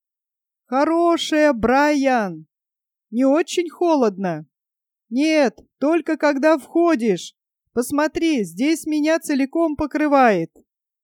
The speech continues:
«Ладно, осторожно, не порежь ноги о кораллы! Давай на этот раз обойдёмся без неприятностей».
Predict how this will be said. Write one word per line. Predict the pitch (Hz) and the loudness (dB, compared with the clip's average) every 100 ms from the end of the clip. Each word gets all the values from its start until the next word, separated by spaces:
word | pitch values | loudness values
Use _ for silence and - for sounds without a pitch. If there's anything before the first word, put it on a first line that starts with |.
| _ _ _ _ | _ _ _ _
«Ладно, | 208 226 285 254 226 165 - | -2 0 2 0 -4 -6 -8
осторожно, | - - 254 269 294 254 226 | -12 -4 -2 0 -2 -2 -4
не | 214 240 | -4 -2
порежь | 262 254 285 254 | -2 0 -2 -2
ноги | 247 294 254 | 0 0 0
о | 277 269 | -2 0
кораллы! | 262 254 247 214 190 165 - _ _ _ - | -2 2 2 2 0 -4 -8 _ _ _ -6
Давай | 185 226 269 | 0 2 2
на | 277 269 | 2 2
этот | 277 277 269 | 2 0 0
раз | 269 277 269 | 2 2 0
обойдёмся | 220 247 208 254 285 254 240 | 2 2 2 2 2 0 -2
без | 233 233 | -2 0
неприятностей». | 254 240 254 247 285 285 233 - 220 170 160 | -2 0 0 0 0 -2 -4 -4 -4 -4 -6